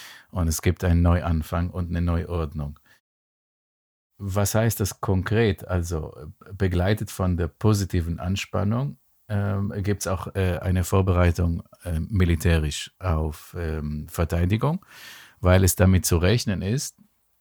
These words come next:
falls es zu einem Militärschlag von, äh, Seiten der U S A oder von Israel oder kombiniert oder wie auch immer, falls es zu einem Militärschlag gegen das Ayatollah-Regime kommt,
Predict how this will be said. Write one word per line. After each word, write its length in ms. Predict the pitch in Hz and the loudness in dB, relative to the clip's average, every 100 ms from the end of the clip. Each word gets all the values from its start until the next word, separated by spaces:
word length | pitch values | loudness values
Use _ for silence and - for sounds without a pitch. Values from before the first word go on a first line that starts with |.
| _ _ | _ _
falls 840 | - - - - 123 113 87 76 - | -16 -14 -4 2 4 4 2 -2 -4
es 360 | 104 92 - | -2 -2 -4
zu 180 | - 98 | -4 -4
einem 280 | 92 90 87 | 0 2 2
Militärschlag 880 | 87 85 - 85 82 87 76 73 - _ _ _ | 2 0 0 0 0 -2 -2 -4 -10 _ _ _
von, 540 | - 87 82 78 80 | -4 0 0 0 -6
äh, 340 | - 69 69 87 | -12 -14 -10 -6
Seiten 420 | 87 90 92 85 | -4 -2 -2 -2
der 320 | 87 85 - | -2 -2 -4
U 140 | 90 | -6
S 160 | 82 - | -4 -4
A 300 | 98 117 - | -4 -4 -4
oder 420 | 98 101 101 92 | 0 2 4 2
von 240 | 82 80 - | 0 -4 -2
Israel 400 | 104 - 104 87 | -2 0 0 0
oder 200 | 90 85 | 0 -2
kombiniert 720 | 92 - 78 90 120 113 - _ - - - | -2 -4 -2 0 0 -2 -8 _ -20 -20 -14
oder 300 | - 87 85 | -4 0 2
wie 120 | 90 80 | 2 0
auch 160 | 80 | 0
immer, 300 | - 131 160 - - - - - _ | 2 2 2 -4 -20 -20 -20 -20 _
falls 380 | - - 110 113 | -8 0 2 2
es 100 | 110 | 0
zu 80 | - | 2
einem 220 | 98 90 | 4 6
Militärschlag 800 | 87 87 85 101 101 95 85 - - _ _ _ - | 4 4 2 0 0 0 0 -2 -12 _ _ _ -10
gegen 460 | 95 90 107 104 85 | 0 4 4 4 2
das 240 | 87 80 | 2 0
Ayatollah-Regime 880 | 87 87 85 87 82 78 73 76 73 | 0 0 2 2 2 2 2 0 -2
kommt, 480 | - 139 113 - - | 0 0 0 -4 -18